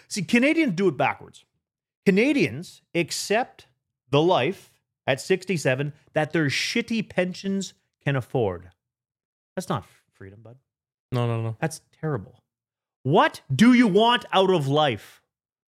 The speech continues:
Speaker 1: Go big. I had a dream of, I want a mansion and a Ferrari and travel six months a year. Guess what I got? A mansion and a Ferrari. And I'm going to
Speaker 2: You
Speaker 1: Italy.
Speaker 2: got it.
Speaker 1: I fucking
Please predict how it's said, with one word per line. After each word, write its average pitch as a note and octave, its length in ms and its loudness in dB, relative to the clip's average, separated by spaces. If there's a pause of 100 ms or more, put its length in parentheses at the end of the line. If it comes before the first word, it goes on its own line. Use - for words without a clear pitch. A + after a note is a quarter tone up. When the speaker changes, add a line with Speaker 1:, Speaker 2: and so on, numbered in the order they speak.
(380)
Speaker 1:
Go D3 160 4
big. C3+ 420 -2 (760)
I D3 120 4
had F3 200 2
a D#3 40 0
dream C#3+ 300 2
of, C#3 100 -2
I C#3+ 120 2
want D3 240 0
a - 20 0
mansion A#2+ 640 -4 (160)
and B2+ 100 0
a B2 60 2
Ferrari B2+ 720 -2 (180)
and B2+ 160 -2
travel C#3 320 0
six - 320 -8
months B2+ 220 -4
a A2+ 40 -14
year. A#2+ 280 -4 (480)
Guess - 120 -20 (120)
what D3 80 -8
I - 20 -6
got? - 840 -4
A C#3+ 100 4
mansion D3+ 500 2 (200)
and C3+ 120 4
a D3 60 0
Ferrari. D#3+ 500 -2 (160)
And C#3+ 100 6
I'm C3+ 80 4
going C#3+ 180 6
to C#3 60 6
Speaker 2:
You E3 120 6
Speaker 1:
Italy. D#3+ 80 4
Speaker 2:
got F#3+ 240 6
it. C#3 180 -4
Speaker 1:
I F#3 140 4
fucking G#3 400 0